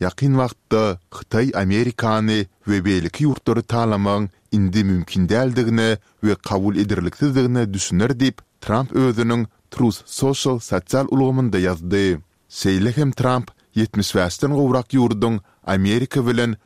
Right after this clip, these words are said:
sowda şertnamalary boýunça gepleşikleri geçirmek islegini bildirendigini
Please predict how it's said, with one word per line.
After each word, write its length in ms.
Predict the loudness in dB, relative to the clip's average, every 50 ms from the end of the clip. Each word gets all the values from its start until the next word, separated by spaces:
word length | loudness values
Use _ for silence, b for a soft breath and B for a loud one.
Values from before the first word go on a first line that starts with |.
| _ _ -2
sowda 320 | 0 0 2 0 0 0
şertnamalary 680 | 0 -2 -4 -2 -2 -2 -2 0 0 0 0 0 0 0
boýunça 460 | 0 0 0 0 0 0 -2 -2 -2
gepleşikleri 680 | -2 0 -2 -2 -2 -2 -4 -4 -4 -4 -2 -2 -2 0
geçirmek 440 | 0 -2 -2 -2 -2 0 0 0 -2
islegini 600 | -4 -4 -2 0 0 2 2 2 0 0 0 0 -2
bildirendigini 960 | -2 0 0 0 0 0 0 0 0 0 0 0 0 2 2 0 0 -2